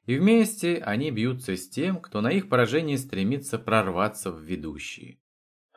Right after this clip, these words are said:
Склавская империя тридцать лет назад тоже попыталась сыграть в эту игру.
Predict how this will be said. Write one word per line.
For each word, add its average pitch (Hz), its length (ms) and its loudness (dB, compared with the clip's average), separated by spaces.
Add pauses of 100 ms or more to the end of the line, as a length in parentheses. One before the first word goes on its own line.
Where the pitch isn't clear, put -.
(300)
Склавская 101 560 0
империя 95 680 0
тридцать 135 400 -4
лет - 200 0
назад 135 380 2
тоже 131 360 2
попыталась 113 640 0
сыграть 87 420 -4
в 90 60 -8
эту 82 240 -6
игру. 78 560 -8